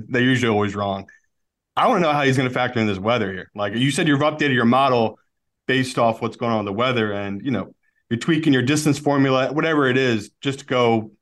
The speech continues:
you know, we could have crazy rain or winds or whatever it is. How hard is that in golf? 'Cause in football, honestly, me and Chad keep it simple, stupid. There's bad weather, we usually go with the dog, especially if it's a home dog.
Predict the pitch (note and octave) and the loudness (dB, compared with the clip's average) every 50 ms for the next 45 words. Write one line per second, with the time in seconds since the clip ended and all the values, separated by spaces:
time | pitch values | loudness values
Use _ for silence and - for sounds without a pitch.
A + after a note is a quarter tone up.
0 | _ _ _ _ _ _ _ _ - - A#3+ G3 C#3+ C3+ C3 C3+ C3+ D#3+ C#3+ C#3 | _ _ _ _ _ _ _ _ -6 -2 0 0 0 0 0 -2 -2 -2 -2 -2
1 | B2+ C3+ - C#3+ B2+ C3 B2+ B2+ B2 A2+ G#2+ A#2+ A#2+ A#2+ B2 C#3 C#3 B2 A2 G2+ | -2 -2 -2 0 0 0 2 0 0 -2 -2 -2 -2 -2 -2 -2 -2 -2 -4 -4
2 | G#2+ A#2 B2 B2+ B2 A#2+ A2 A2 A2 A#2 A#2+ A2+ A2+ A2+ A#2 A#2+ A#2 A2+ G#2+ G#2 | -4 -4 -4 -4 -4 -6 -4 -4 -2 -2 -2 -2 -2 -2 -2 -2 -2 -4 -6 -8
3 | - _ _ _ _ _ _ _ _ _ _ _ - E3+ G#3 F#3 F#3 F3+ D#3+ C3+ | -14 _ _ _ _ _ _ _ _ _ _ _ -2 0 2 2 2 2 2 0
4 | A#2 G#2 G2+ A#2 B2 B2 G#2+ F#2+ - G2+ G2 G#2 G2+ G2+ A#2 B2+ B2+ A2 G2+ - | 0 0 0 0 0 0 0 -4 -6 -8 -10 -8 -4 -2 0 2 2 0 -2 -4
5 | - A#2 G#2 A2 A2+ A2 - - G3 G3 G3+ - D3 C3+ B2+ A#2+ A2+ G#2+ G#2+ - | -8 -10 -8 -6 -6 -6 -2 -2 -2 -2 0 0 0 2 4 2 2 0 -2 -6
6 | _ _ _ _ _ _ _ _ _ _ _ _ _ _ - - D3+ F#3+ A3+ A3 | _ _ _ _ _ _ _ _ _ _ _ _ _ _ -6 -2 -2 -2 -2 -2
7 | - D3+ C3+ D3+ D#3+ D3+ C#3+ - F3 D#3 D3 D3 D3 D3+ A#2 A#2 A2 - D3+ C#3 | -2 -2 0 2 0 0 0 0 0 -2 -2 -2 -2 -4 -4 -4 -4 -4 -6 -4
8 | - A#2 - - - D3 D3+ D3+ C#3+ F2 - - - D#3 F3+ E3 F3+ F#3 F3+ D3+ | -4 -6 -6 -2 0 0 2 0 -2 -8 -8 -4 -4 -4 -2 0 2 2 2 2
9 | C3 C#3 D#3 F3 F#3+ F3 C3+ C3+ E3 F#3 E3 D#3 C#3+ D3 C#3+ C3+ A#2 G2+ G#2 A#2 | 2 0 0 0 0 -2 0 -2 -2 -4 -4 -4 -2 -2 -2 -2 -4 -6 -4 -2
10 | B2 A#2+ F#2+ - - - - - F3+ F#3+ F#3 E3 C#3+ A2 G#2 A2+ A2 A#2 B2+ C#3 | 0 0 -2 -4 -10 -12 -6 -4 -4 -2 -2 -4 -6 -4 -4 -4 -4 -2 -2 -2
11 | C#3 B2 A2+ G#2+ G#2 G2 F#2+ F#2+ | -2 -2 -4 -4 -4 -4 -6 -8